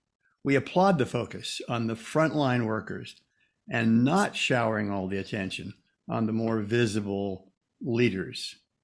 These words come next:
You know, there are two forces at work, however, and while we think that while organization culture is one strong force, there is also something that comes from within people that leads them to produce at such high levels.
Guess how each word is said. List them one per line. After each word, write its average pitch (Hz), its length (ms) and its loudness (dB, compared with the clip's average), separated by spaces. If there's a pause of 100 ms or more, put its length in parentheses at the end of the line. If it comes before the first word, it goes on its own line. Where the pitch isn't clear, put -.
(600)
You 185 80 2
know, 196 60 8
there 190 140 10
are 165 40 6
two 214 280 6
forces 127 500 2
at 104 80 -6
work, 104 300 -12
however, 98 440 -2 (320)
and 110 140 -4
while 135 180 6
we 123 140 2
think 147 280 0
that 107 160 0 (500)
while 117 120 2
organization 120 680 2
culture 180 440 2
is 110 220 0
one 143 300 4
strong 101 400 -4
force, 95 460 -6 (540)
there 123 180 2
is 123 120 2
also 160 440 4
something 143 460 2
that 113 200 0
comes 127 300 2
from 120 200 0
within 156 320 8
people - 460 0 (320)
that 120 120 -6
leads 131 360 0
them 139 220 4
to 131 100 0
produce 107 580 0 (460)
at 104 180 -2
such 110 260 0
high 117 320 -2
levels. 98 600 -4